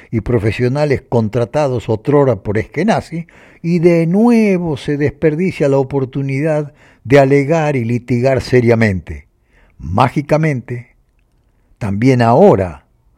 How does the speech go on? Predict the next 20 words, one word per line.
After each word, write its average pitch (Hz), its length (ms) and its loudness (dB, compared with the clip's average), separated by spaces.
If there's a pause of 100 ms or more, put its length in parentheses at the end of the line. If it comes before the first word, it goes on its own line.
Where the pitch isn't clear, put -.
(160)
se 117 240 -2
designaron 113 720 -2
ex 123 260 -4
empleados 110 840 -2 (500)
del 107 360 2
genial 120 440 0
empresario 101 800 -2
en 92 80 -6
la 90 80 -6
procuración. 92 760 -8 (1700)
Esa 233 760 -6
es, - 760 -4 (540)
en 110 240 -6
rasgos 127 440 -2
gruesos, 110 600 -2 (1120)
la 113 160 -2
historia 113 640 0
de 101 100 0
esta 98 200 -4
estafa, 95 640 -8